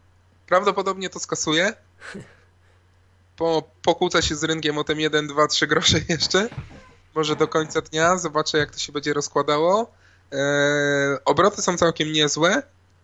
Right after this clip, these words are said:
Speaker 1: Jak sprzedam i pójdzie dalej do góry, no to nie będę
Speaker 2: To trudno.
Speaker 1: żałował, znajdę sobie coś innego.
Speaker 2: To trudno,
Speaker 1: Będę miał
Speaker 2: trzeba szukać czegoś
Speaker 1: trzydzieści procent w
Speaker 2: innego.
Speaker 1: miesiąc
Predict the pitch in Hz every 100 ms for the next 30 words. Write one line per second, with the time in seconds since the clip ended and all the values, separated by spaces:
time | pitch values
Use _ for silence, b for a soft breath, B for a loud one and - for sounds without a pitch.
0 | _ - 170 170 - - - 214 202 202
1 | 175 - 220 180 190 185 180 170 165 165
2 | 165 202 262 254 _ _ _ _ _ _
3 | _ _ - - _ 170 190 208 214 202
4 | 208 196 185 196 196 202 208 147 - 185
5 | 196 190 - 185 - 185 190 180 131 196
6 | 170 180 175 143 - 175 143 151 131 151
7 | 127 120 131 165 190 214 -